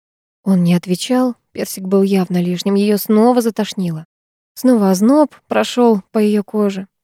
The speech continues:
Почему он молчит? Это молчание заставляет ноги подкашиваться и прерывисто дышать. «Скажи хоть что-нибудь», прошептала она. «Хорошо», наконец произнёс он. Но она не этого хотела услышать.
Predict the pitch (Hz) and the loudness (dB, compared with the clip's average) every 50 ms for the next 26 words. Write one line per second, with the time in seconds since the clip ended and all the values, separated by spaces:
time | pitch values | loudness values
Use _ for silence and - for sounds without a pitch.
0 | _ _ _ _ - 196 - - - 254 311 370 392 349 330 320 302 302 311 302 | _ _ _ _ -8 -8 -6 -2 0 2 2 4 2 2 2 0 0 -2 -2 -4
1 | 302 - - - 185 165 _ _ _ _ _ _ _ _ _ _ 180 - - 220 | -6 -10 -10 -10 -10 -10 _ _ _ _ _ _ _ _ _ _ -4 -2 0 2
2 | 220 220 220 - - 247 233 220 208 196 208 190 - 220 214 220 208 208 208 - | 2 2 0 0 0 0 2 2 2 0 -2 -2 -2 0 0 2 2 2 2 0
3 | 262 269 214 190 180 - 180 - - 185 175 - 185 185 185 180 - - 190 185 | 0 0 0 -2 -4 -6 -8 -4 -4 -4 -2 -2 -2 -2 -2 -2 0 0 0 0
4 | 185 202 202 208 226 269 262 233 196 - - 226 208 262 262 - - 185 165 - | 2 2 0 2 2 2 2 0 0 -2 -4 -2 -2 -2 -2 -2 -4 -6 -6 -8
5 | _ _ _ _ _ _ _ _ _ _ _ _ _ _ _ _ _ _ _ _ | _ _ _ _ _ _ _ _ _ _ _ _ _ _ _ _ _ _ _ _
6 | _ - - - - 220 208 240 233 - 233 226 - - - 233 220 214 208 202 | _ -20 -10 -6 -6 -4 -4 -4 -4 -4 -4 -6 -6 -6 -4 -2 0 0 0 -2
7 | 196 190 190 185 - _ _ _ _ _ _ _ _ _ _ _ - 185 175 - | -2 -6 -8 -12 -14 _ _ _ _ _ _ _ _ _ _ _ -6 -6 -4 -4
8 | 185 - _ - 170 165 165 170 175 175 196 226 - _ _ _ _ _ _ _ | -6 -8 _ -4 -4 -4 -4 -4 -6 -6 -6 -8 -10 _ _ _ _ _ _ _
9 | _ _ _ _ _ _ _ _ _ _ _ - 190 185 196 190 - - 180 156 | _ _ _ _ _ _ _ _ _ _ _ -2 0 0 0 -2 -4 -10 -14 -16
10 | - _ _ _ _ _ _ _ _ _ _ 180 180 - - 170 165 165 160 - | -16 _ _ _ _ _ _ _ _ _ _ -8 -8 -6 -4 -4 -6 -6 -8 -8
11 | _ 160 170 170 165 - 170 165 - - - 202 214 220 - _ _ _ _ _ | _ -2 -2 -2 -2 -4 -8 -10 -8 -4 -2 -2 -2 -2 -4 _ _ _ _ _
12 | _ _ _ _ - 247 302 349 359 311 254 254 277 294 294 294 285 262 226 - | _ _ _ _ -6 -4 -4 -2 -2 0 0 2 2 2 2 2 0 -2 -2 -6
13 | - 262 262 269 277 277 277 - - _ 359 392 415 381 - 311 262 247 214 - | -8 -6 -4 -2 0 -2 -2 -4 -6 _ -6 -4 -4 -2 -2 0 0 0 0 0
14 | 254 254 - - 233 196 190 202 233 - 254 247 214 185 - 180 - _ | -2 -2 0 0 0 2 2 0 0 -2 -2 -2 -2 -2 -6 -12 -18 _